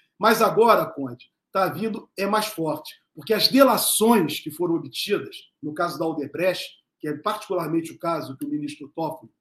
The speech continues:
se referiu, foram obtidas, segundo ele, que é o juiz do caso, foram obtidas de forma clandestina, ilegal. Então, Conde, isso não pode ser tolerado,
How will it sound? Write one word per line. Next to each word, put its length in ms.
se 180
referiu, 680
foram 280
obtidas, 720
segundo 440
ele, 460
que 80
é 20
o 80
juiz 300
do 120
caso, 520
foram 200
obtidas 640
de 80
forma 360
clandestina, 1040
ilegal. 920
Então, 460
Conde, 380
isso 300
não 220
pode 320
ser 260
tolerado, 640